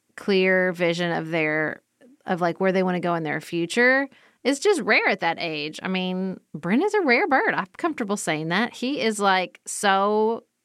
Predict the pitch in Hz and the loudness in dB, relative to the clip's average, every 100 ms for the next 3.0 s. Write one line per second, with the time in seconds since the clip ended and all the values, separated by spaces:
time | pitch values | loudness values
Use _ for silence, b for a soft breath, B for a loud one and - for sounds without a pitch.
0 | _ _ _ - 170 190 208 180 202 147 | _ _ _ -4 -2 0 0 0 -2 -2
1 | - - 185 196 185 - 180 - 185 180 | -6 -4 -2 -2 -4 -6 -8 -6 -6 -4
2 | 196 175 143 147 - 165 - 156 151 - | -4 -4 -6 -6 -8 -10 -6 -6 -6 -8